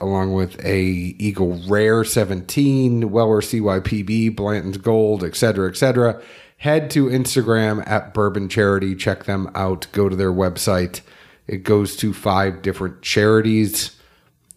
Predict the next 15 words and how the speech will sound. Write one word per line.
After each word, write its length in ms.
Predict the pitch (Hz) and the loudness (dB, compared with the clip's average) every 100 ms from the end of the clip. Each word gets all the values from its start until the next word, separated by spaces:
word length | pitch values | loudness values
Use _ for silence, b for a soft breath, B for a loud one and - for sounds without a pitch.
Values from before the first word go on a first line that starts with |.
| - | -10
It's 140 | - | -6
a 60 | 92 | -2
good 260 | 101 90 | -2 0
thing. 460 | 101 98 98 95 90 _ _ _ _ _ | 2 4 2 0 -6 _ _ _ _ _
All 180 | - 98 | -2 0
You 140 | 95 92 | 2 0
Should 180 | 90 | -2
Know 160 | 92 90 | -2 0
About 260 | 85 85 82 | 0 -2 -4
It, 260 | 80 _ _ _ - | -8 _ _ _ -4
at 240 | 101 - | -2 -2
Bourbon 280 | 101 87 90 | -4 -4 -4
Charity 380 | - 87 87 87 | -2 -2 -2 -6
on 120 | 87 | -8
Instagram. 560 | 85 - 85 82 78 | -10 -10 -10 -10 -12